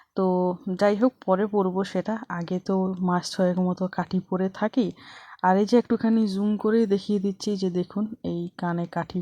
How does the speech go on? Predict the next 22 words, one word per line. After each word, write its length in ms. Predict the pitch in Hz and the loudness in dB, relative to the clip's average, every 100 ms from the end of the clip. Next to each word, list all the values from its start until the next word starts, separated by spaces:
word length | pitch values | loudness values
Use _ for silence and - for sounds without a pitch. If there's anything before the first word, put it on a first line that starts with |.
| - | -4
পরে 200 | 170 170 | -2 0
নিয়েছি 400 | 180 180 - 185 | 0 -2 -4 -4
আমি, 200 | 180 247 - - - - - | -2 -2 -4 -16 -20 -14 -4
আর 180 | 165 170 - | -2 -2 -2
খুব 200 | 202 - | -4 0
ইজিলিভাবেই 640 | 214 190 214 220 214 214 226 | 0 0 0 0 2 2 2
কাঠিগুলো 540 | 214 196 214 208 214 202 | 0 0 -2 0 -2 -2
পরেছি, 500 | 202 202 214 - 240 | -2 2 0 2 2
আর 280 | 214 185 180 | 2 2 0
কোনো 240 | - 190 185 | 0 0 0
রকম 320 | 185 196 196 | 0 0 0
কোনো 240 | 190 208 - | 0 -2 0
কিচ্ছু 340 | 240 254 - 247 | -2 -2 2 2
আমার 180 | 226 214 | 2 0
কানে 280 | 196 196 220 | -4 -2 -2
এখনও 260 | 196 190 | -2 -2
পর্যন্ত 400 | 185 180 180 180 | -2 -4 -2 -4
কিন্তু 380 | 180 185 190 277 - | -2 -4 -2 -2 -2
হয়নি। 500 | - 170 156 160 180 - - - - - | 0 0 0 -4 -8 -12 -20 -20 -10 -2
আর 200 | 175 185 - | 0 0 0
এই 220 | 208 208 | 2 2
যে 180 | 175 | 0